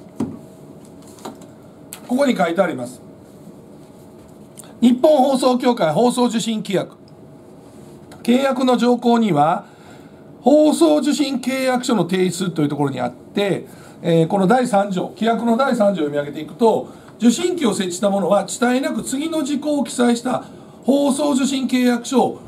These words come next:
放送局に提出しなければならない。で、一、受信機の設置者の氏名及び住所。二、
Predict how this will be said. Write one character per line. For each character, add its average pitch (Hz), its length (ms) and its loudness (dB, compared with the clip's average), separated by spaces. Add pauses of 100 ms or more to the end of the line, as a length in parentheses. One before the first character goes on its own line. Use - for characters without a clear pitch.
(140)
放 277 280 4
送 294 320 2
局 262 200 -2
に 262 120 2
提 220 200 0
出 208 140 -4
し 190 80 -4
な 214 120 2
け 214 80 -2
れ 214 60 0
ば 190 120 0
な 139 140 -6
ら 151 120 -2
な 147 80 -8
い。 - 60 -14 (520)
で、 254 280 -2 (380)
一、 - 340 -2 (340)
受 247 140 2
信 349 280 0
機 254 120 0
の 196 100 0
設 196 220 -4
置 - 100 -10
者 220 180 0
の 220 160 0
氏 339 300 -2
名 233 260 0
及 196 280 0
び 127 120 -6
住 190 200 -2
所。 - 160 -10 (640)
二、 240 240 2